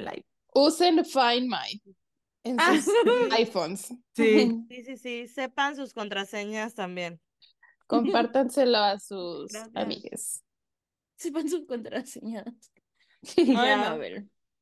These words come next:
Speaker 1: Por favor.
Speaker 4: De re-, esto fue, eso hice el treinta y uno y el veinticinco, veinticuatro me la pasé con mi familia aquí.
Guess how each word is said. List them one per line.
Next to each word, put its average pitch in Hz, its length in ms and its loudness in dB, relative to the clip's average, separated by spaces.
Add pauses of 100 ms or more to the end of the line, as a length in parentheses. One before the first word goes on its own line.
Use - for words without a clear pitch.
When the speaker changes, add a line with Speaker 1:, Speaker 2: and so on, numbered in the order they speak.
(280)
Speaker 1:
Por 196 160 -4
favor. 165 280 -4
Speaker 4:
De 254 100 0
re-, 262 220 -2
esto 330 220 -6
fue, 320 180 -6
eso 330 220 -2
hice 330 140 -2
el 330 100 -4
treinta 233 280 -4
y 214 60 -2
uno 277 200 -6
y 294 80 -6
el 220 160 -4
veinticinco, 214 920 -8
veinticuatro 196 640 -6
me 202 100 -8
la 170 80 -10
pasé 196 220 -16
con 185 160 -12
mi 175 80 -14
familia 180 340 -12
aquí. 302 640 -14